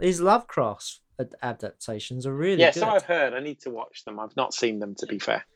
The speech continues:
Speaker 1: And as I say, it's a good-looking film. I mean, effects-wise, it's, it's good-looking.
Speaker 2: Mm.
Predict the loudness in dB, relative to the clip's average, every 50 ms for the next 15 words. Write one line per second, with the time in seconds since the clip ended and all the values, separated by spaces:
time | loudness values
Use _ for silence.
0 | _ _ _ _ _ _ _ _ _ _ 4 4 4 4 4 2 2 4 6 8
1 | 8 8 6 6 2 2 2 2 0 0 2 2 2 2 4 2 -2 -2 -4 -6
2 | -12 -12 -10 -8 -8 -8 -8 -10 _ _ _ _ _ _ _ _ _ _ _ _
3 | -4 -2 -2 -2 -4 -6 -4 -2 -4 -4 -4 -6 -8 -6 -4 -4 -4 -6 -8 -12
4 | -16 -18 -20 -16 -14 -12 -12 -12 -12 -8 -6 -4 -4 -2 -2 -4 -6 -6 -10 -16
5 | -20 -20 _ _ _ _ _ -10 -8 -6 -6 -6 -8 -10